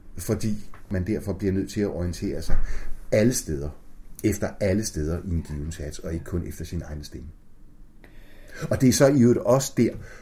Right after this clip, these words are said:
hvor man rent udførelsesmæssigt har den største fleksibilitet, for du skal ikke glemme, at som cembalist, når jeg spiller med et orkester, så er s-, mellem femoghalvfems og otteoghalvfems procent af de noder, jeg spiller, det er noget, jeg selv beslutter.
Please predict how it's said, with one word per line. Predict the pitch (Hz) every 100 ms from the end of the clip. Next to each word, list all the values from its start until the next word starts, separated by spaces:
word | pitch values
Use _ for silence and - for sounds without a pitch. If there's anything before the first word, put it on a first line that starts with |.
| - -
hvor | 101
man | 95 92
rent | 101 95 139
udførelsesmæssigt | 151 - 98 85 87 85 85 92
har | 80 80
den | 104
største | - 92 92 110
fleksibilitet, | - 95 - 90 87 85 98 -
for | 95
du | 98
skal | -
ikke | 147
glemme, | 113 120
at | 135
som | 117
cembalist, | 110 104 98 127 -
når |
jeg | 113
spiller | - 131 151
med | 143
et | -
orkester, | 85 90 - 101 - - - - - - -
så | 139
er | 113 117 110
s-, | 101 - 143
mellem | 135 127
femoghalvfems | - 151 - 123 127 - 123 - -
og | 113 -
otteoghalvfems | 113 117 127 107 107 -
procent | - 110 - - 120 -
af | 117
de | 110 110
noder, | 95 95 101
jeg | 98
spiller, | - 67 85 - - - - -
det | 104
er |
noget, | 104 98
jeg |
selv | 95 98 -
beslutter. | 92 - 69